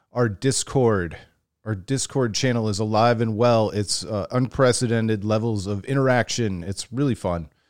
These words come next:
It's a fun place to talk about Cavs games when they're going down. It's a fun place to talk about Browns free agents and different things without, uh,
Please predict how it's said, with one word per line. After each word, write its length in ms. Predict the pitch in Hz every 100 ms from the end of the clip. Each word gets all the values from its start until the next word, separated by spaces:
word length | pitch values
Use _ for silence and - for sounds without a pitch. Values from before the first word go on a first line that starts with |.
| _ _
It's 120 | 113 123
a 80 |
fun 260 | 120 139 135
place 320 | - 135 123
to 60 | 90
talk 240 | - 113
about 200 | 117 110
Cavs 300 | - 117 110
games 220 | 123 113
when 80 | 110
they're 80 | 110
going 220 | 110 110
down. 200 | 110 110
It's 140 | 107 101
a 80 | 101 - _
fun 160 | 120
place 260 | 110 120 110
to 80 | -
talk 280 | - 110 98
about 420 | 101 104 78 -
Browns 320 | 110 110 110
free 260 | - 117 104
agents 520 | 104 101 98 90 -
and 200 | 90 90
different 360 | 107 101 101 -
things 420 | 107 101 98 - _ _ _ _ _
without, 580 | 110 123 113 107 - -
uh, 380 | 113 98 92